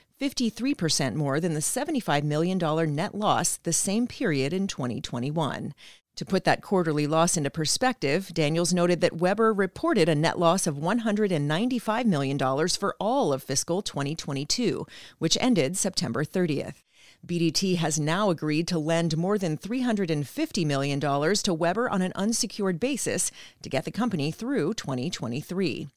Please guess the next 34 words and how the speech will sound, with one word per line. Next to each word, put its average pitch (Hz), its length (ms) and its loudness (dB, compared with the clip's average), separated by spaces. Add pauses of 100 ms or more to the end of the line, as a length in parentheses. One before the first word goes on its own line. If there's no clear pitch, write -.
(460)
Daniels 147 420 0
reported 170 420 0
that 139 100 0
job 170 360 0
cuts 180 220 -2
at 139 140 0
Weber 165 300 4
in 156 100 2
the 147 80 -2
last 170 400 0
quarter 226 380 0
of 147 100 -2
the 160 80 -2
year 147 240 0
marked 202 420 -2
the 190 100 -6
first - 440 -2
step, - 460 2
and 147 180 -2
that 147 140 -2
is 165 140 0
costing 170 420 -2
Weber 151 220 2
more 170 200 0
than 156 140 -2
twenty-one 220 540 0
million 175 320 2
dollars 175 440 2
for 147 120 -6
severance 196 600 0
and - 80 -4
other 220 300 -2
restructuring 156 800 -2
charges, 117 600 -4